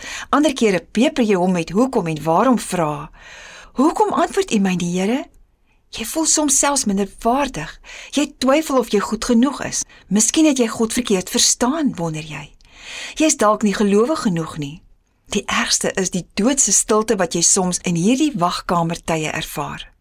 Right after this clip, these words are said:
Moses moes veertig jaar wag om die Israeliete uit Egipte te lei.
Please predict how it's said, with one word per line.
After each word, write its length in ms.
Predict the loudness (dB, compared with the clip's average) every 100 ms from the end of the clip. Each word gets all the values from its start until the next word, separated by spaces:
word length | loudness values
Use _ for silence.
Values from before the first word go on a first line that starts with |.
| _ _ _ _ _ 0
Moses 460 | 4 4 2 2
moes 180 | 4 2
veertig 360 | 2 2 2 0
jaar 340 | 2 0 0
wag 340 | -2 -4 -4 0
om 140 | 2
die 140 | 4 4
Israeliete 520 | 2 2 0 0 0
uit 180 | 0 -2
Egipte 400 | -4 -6 -6 -8
te 120 | -6
lei. 300 | -6 -10